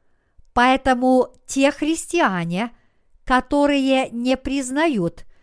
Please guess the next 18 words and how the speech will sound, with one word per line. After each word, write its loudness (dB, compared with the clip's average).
что 0
Иисус -2
взял 2
на 0
себя 2
грехи -2
мира, -2
приняв 0
крещение -2
от 0
Иоанна 4
Крестителя -2
за 2
все 0
человечество, -2
не -2
смогут 0
обрести -2